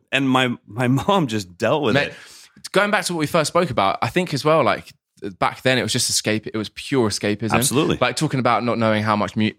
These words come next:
Speaker 2: like, mu-, um, noise you're making, mate. Flipping hell. Like, when, especially when I was younger playing drums, it was like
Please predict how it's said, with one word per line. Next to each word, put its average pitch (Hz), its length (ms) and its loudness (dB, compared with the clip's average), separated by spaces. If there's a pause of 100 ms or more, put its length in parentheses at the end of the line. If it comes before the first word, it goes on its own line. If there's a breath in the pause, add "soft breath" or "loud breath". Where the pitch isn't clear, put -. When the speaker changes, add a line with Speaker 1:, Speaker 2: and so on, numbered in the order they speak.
(200)
Speaker 2:
like, 98 240 -4
mu-, 101 220 -2
um, 92 340 -2
noise 101 240 0
you're 90 80 -6
making, 85 460 -4
mate. 73 260 -14
Flipping 98 360 -10
hell. 92 200 -2
Like, 90 160 -2
when, 113 260 0 (420 loud breath)
especially - 600 0
when 107 120 0
I 104 40 0
was 98 120 -2
younger 98 320 -4
playing 92 320 -4
drums, 85 460 -4
it - 120 -10
was 82 180 -10
like 85 360 -2